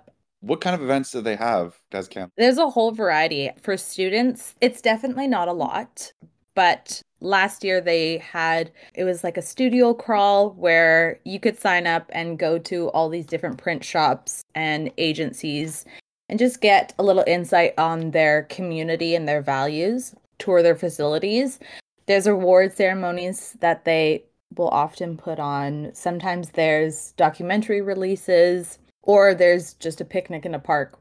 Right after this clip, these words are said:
Speaker 2: where everyone can come together, drink, eat, and just chat.
Speaker 1: That's pretty sweet. For the crawls, you said print and agency. Do you do design studios, or is it just advertising and, and print?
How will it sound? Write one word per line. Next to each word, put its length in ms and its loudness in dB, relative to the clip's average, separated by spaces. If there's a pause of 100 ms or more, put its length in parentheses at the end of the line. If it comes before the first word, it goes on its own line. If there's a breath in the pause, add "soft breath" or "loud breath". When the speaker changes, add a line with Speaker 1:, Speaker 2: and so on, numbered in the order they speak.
Speaker 2:
where 140 0
everyone 320 -2
can 160 -12
come 200 -8
together, 520 -2 (380 loud breath)
drink, 360 -4
eat, 380 -8
and 180 -6
just 260 -12
chat. 380 -6 (380)
Speaker 1:
That's 260 -18 (300)
pretty 240 -12
sweet. 420 -10 (160)
For 100 -8
the 60 -6
crawls, 720 -4 (200)
you 80 -20
said 240 -6
print 420 -6
and 360 -6
agency. 560 -8
Do 100 -10
you 60 -8
do 160 -6
design 380 -6
studios, 720 -10
or 120 -2
is 100 -6
it 100 -12
just 420 -2
advertising 640 -8
and, 220 -12
and 220 -14
print? 240 -12